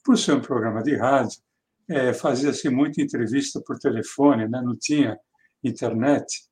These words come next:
não tinha celular, telefone fixo, mas também muitos jogadores, técnicos, é, políticos, músicos, iam participar do programa ao vivo. O programa ia ao ar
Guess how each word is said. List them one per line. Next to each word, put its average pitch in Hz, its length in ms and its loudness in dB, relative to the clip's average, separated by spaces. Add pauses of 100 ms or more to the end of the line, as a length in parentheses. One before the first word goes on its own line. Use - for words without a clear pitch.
(260)
não 120 120 -6
tinha 143 260 0
celular, 117 720 0
telefone 113 580 -6
fixo, 165 540 -4 (1000)
mas 208 320 4
também 208 580 2 (200)
muitos 185 1200 2 (120)
jogadores, 117 1160 0 (220)
técnicos, 110 1120 -2 (400)
é, 123 500 2 (180)
políticos, 135 1200 2 (180)
músicos, 135 1120 0 (500)
iam 220 380 4
participar 175 560 0
do 156 160 -6
programa 143 580 0
ao 175 160 0
vivo. 127 380 0
O - 40 -12
programa 143 600 2
ia 147 100 0
ao 123 180 -2
ar 117 260 -2